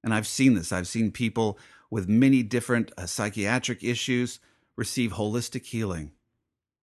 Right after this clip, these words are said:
through attending Bible studies where they're prayed for, for being at the altar and seeing God's presence rest upon them, and seeing them in psychiatric care with the right medicine, the right treatment,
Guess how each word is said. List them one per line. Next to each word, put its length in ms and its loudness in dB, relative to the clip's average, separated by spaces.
through 100 -4
attending 400 0
Bible 320 2
studies 400 -4
where 80 -4
they're 140 -4
prayed 420 -4
for, 340 0
for 140 -8
being 260 2
at 140 0
the 140 -4
altar 500 -2
and 100 -6
seeing 240 -2
God's 300 -2
presence 400 -2
rest 320 -2
upon 320 -2
them, 240 0
and 340 2
seeing 400 0
them 220 2
in 100 -4
psychiatric 920 -4
care 500 0
with 120 -6
the 100 -2
right 220 0
medicine, 720 0
the 100 -4
right 280 -2
treatment, 760 -6